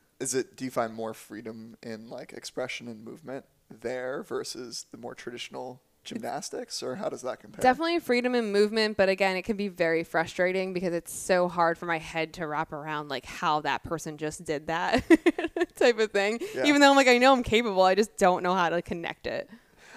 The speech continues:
Speaker 1: Whenever I think of parkour, I think of our mutual friend Kyle and, like, the stuntman scene of just, like, that's where it comes into to handy, I guess, or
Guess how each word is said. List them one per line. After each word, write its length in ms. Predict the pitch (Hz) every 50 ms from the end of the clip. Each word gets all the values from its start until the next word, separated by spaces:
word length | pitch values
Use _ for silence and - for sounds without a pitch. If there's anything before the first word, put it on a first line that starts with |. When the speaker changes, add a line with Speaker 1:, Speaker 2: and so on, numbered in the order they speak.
| 208 - -
Speaker 1:
Whenever 300 | 135 127 127 127 135 135
I 20 |
think 180 | 131 135 131 123
of 80 | 117
parkour, 480 | - 127 117 113 - - 120 117 113 110
I 40 | 107
think 260 | - - 113 107 -
of 340 | 113 113 110 110 - - - -
our 80 | - 117
mutual 300 | 113 117 - - 127 -
friend 380 | - - 131 123 113 110 - _ -
Kyle 440 | - - 120 117 113 117 120 - - _ _ _ _ _ _ _ -
and, 480 | 120 120 113 110 110 110 113 117 - - - - _ -
like, 220 | 117 113 117 _
the 80 | - 113
stuntman 600 | - - 123 - - 123 117 104 110 - - 151
scene 420 | - - 220 208 - 123 165 170 - - -
of 180 | 135 123 -
just, 280 | - - 123 - - -
like, 320 | - 107 131 - - - _ _ - -
that's 320 | - 120 117 - - -
where 160 | - - 107
it 120 | - - -
comes 300 | - - - 131 120 -
into 380 | 127 - - - - - 190 175 _ _ _ _ _ -
to 80 | -
handy, 460 | 131 - 135 131 120 135 127 - 147 120
I 80 | 123
guess, 360 | 131 - - 95 117 - -
or 280 | - - 113 107 -